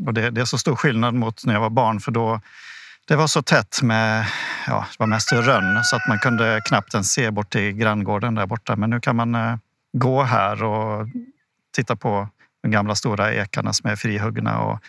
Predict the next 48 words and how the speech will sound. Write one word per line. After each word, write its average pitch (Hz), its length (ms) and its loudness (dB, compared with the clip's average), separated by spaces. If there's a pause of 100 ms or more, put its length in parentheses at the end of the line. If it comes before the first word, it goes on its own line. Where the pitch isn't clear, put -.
(380)
Länsstyrelsen 131 560 2
har 110 60 2
också 104 140 0
varit 110 220 2
här 101 200 2
och 104 160 -2
hittat, 101 500 -4
eh, 104 480 -2 (480)
särskilda 107 420 2
värden, 104 440 0
vilket - 280 -6
ju, 104 280 -2
eh, - 840 -10
jag 107 140 0
är 95 40 -4
väldigt 101 480 -6 (100)
stolt - 500 -2
över. 113 280 2
Och 110 220 0 (880)
just 123 280 0
nu 131 140 4
så 143 120 0
går 123 200 2
ju 113 340 2
grannens, 110 600 0
eh, 104 280 0
kvigor 113 540 0
här, 104 420 -2 (140)
eh, 107 60 -2
några 110 280 0
kvigor, 113 420 0
unga, 110 360 2 (200)
unga 110 360 0
djur 107 260 -2
och, - 300 -6
eh, 113 100 -2
två 110 220 -2
sinkor - 560 -2
går 117 220 -2
här 110 160 -2
och 117 220 -4
betar. 113 380 -2
Så - 120 -4
att 117 60 -6
det 117 100 -4
här 113 80 0
blir 120 160 -2
ju, 120 260 -2